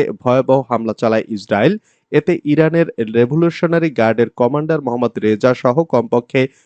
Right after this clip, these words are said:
সাতজন গার্ড সদস্য নিহত হন। এর প্রতিশোধ হিসাবে শনিবার রাতে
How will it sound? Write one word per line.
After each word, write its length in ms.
সাতজন 600
গার্ড 300
সদস্য 420
নিহত 280
হন। 160
এর 220
প্রতিশোধ 480
হিসাবে 420
শনিবার 520
রাতে 340